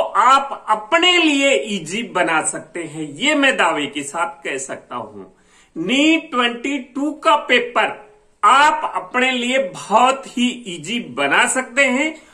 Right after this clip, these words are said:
और प्रीवियस ईयर में स्टूडेंट्स ने बनाया है। अभी आपके पास में एक महीने का समय बचा है, आपने पढ़ सब कुछ रखा है, इसी एक महीने के time में आपको मेहनत करके इस paper को easy बनाना है।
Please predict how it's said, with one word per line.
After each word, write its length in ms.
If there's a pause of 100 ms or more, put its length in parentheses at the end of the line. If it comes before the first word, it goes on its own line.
(180)
और 200
प्रीवियस 600
ईयर 300
में 340
स्टूडेंट्स 640
ने 120
बनाया 640
है। 360 (160)
अभी 260
आपके 360
पास 400
में 120 (140)
एक 220
महीने 280
का 160
समय 320
बचा 440
है, 340 (520)
आपने 400
पढ़ 360
सब 340
कुछ 220
रखा 360
है, 380 (280)
इसी 440
एक 480
महीने 420
के 260 (100)
time 300
में 340
आपको 480
मेहनत 600
करके 340
इस 280
paper 380
को 140
easy 320
बनाना 480
है। 360